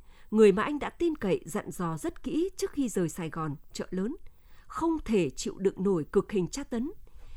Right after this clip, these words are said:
nên đã khai ra một cơ sở cũ tại vùng này, từ lâu không có ai qua lại nữa. Cơ sở đó lại nằm gần cạnh chỗ Phan Đăng Lưu đang ở. Bảy giờ tối,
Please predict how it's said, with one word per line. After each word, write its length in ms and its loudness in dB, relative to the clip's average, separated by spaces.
nên 280 8
đã 100 0
khai 240 -4
ra 320 -2
một 200 -2
cơ 100 -4
sở 180 -4
cũ 460 -6
tại 120 -4
vùng 220 -2
này, 260 -4
từ 100 8
lâu 280 0
không 260 -2
có 120 -4
ai 220 -2
qua 200 -2
lại 200 -4
nữa. 260 -6
Cơ 100 10
sở 160 0
đó 380 -4
lại 180 2
nằm 360 2
gần 240 4
cạnh 300 -4
chỗ 120 -6
Phan 180 -4
Đăng 140 -4
Lưu 200 0
đang 200 -6
ở. 220 -4
Bảy 140 6
giờ 260 2
tối, 300 2